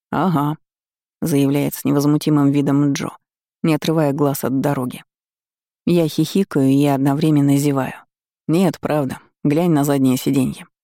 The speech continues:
говорит он мне. Я поворачиваю голову и вижу, что там лежит самый что ни на есть настоящий топор. Он выглядит старым, деревянная ручка забрызгана белой краской.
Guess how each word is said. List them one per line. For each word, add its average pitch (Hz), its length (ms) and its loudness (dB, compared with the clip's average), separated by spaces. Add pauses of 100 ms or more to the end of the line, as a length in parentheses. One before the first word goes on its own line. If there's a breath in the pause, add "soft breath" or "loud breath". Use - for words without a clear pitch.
(140)
говорит 139 440 0
он 135 160 0
мне. - 240 -8 (920)
Я 160 120 0
поворачиваю 156 720 0
голову 160 400 0
и 135 80 2
вижу, 185 240 -2
что - 220 -6
там 175 200 0
лежит 170 320 -2
самый 214 240 0
что - 180 -4
ни 160 120 2
на 156 100 2
есть 196 440 -2 (260)
настоящий 151 640 -2
топор. - 500 -4 (640)
Он 196 120 2
выглядит 226 440 2
старым, 139 540 -2
деревянная 165 480 2
ручка 185 280 -2
забрызгана 165 560 0
белой 165 280 2
краской. - 580 -4